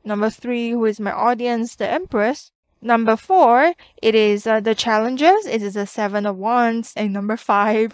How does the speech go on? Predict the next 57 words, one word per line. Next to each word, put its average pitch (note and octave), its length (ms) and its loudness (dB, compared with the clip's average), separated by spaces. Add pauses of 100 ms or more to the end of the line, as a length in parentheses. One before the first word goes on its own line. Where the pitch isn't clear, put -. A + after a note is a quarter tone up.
is G#3+ 440 4
the A3+ 120 -4
Ten A3 160 -8
of G3 140 -10
Swords. D4 320 -2 (180)
Because A#3+ 340 0
it's G#3 140 -8
a G#3 60 -4
bit G#3 220 -4
confusing, C#4 600 -2
I A3 140 0
pulled A#3 280 -4
another G#3 320 -2
card G#3 360 -4
to A3 220 -6
clarify, G#3+ 640 -2
and G3+ 200 -4
it G3+ 140 -4
is G3+ 160 -6
the G3 100 -8
Five G3 360 -6
of - 140 -12
Pentacles. G#3 520 -6
So A3+ 120 -6
I A3 60 -2
stopped - 320 -6
there. F4 200 2 (340)
So - 160 2
let F4+ 160 4
me A#4 160 -4
try G4+ 160 4
and F4 100 0
explain, A#3 800 -4
uh, G#3+ 160 0
what A#3 220 2
happens A3 400 -6
when F#3+ 140 -6
I'm F#3+ 160 -8
reading G3+ 340 -8
a F#3+ 220 -6
tarot G3+ 220 -2
reading. F#3 260 -8 (160)
At A3 160 0
first B3+ 260 0
glance, D4+ 640 2
I G#3+ 140 2
look A3 200 0
at A3 80 2
all G#3+ 160 2
the G#3 80 -6
cards. G#3 480 -2
I G3+ 140 -2
see B3 280 -10
two B3 180 -6
major G3+ 260 -4
arcana. G3 540 -6
So A#3+ 260 0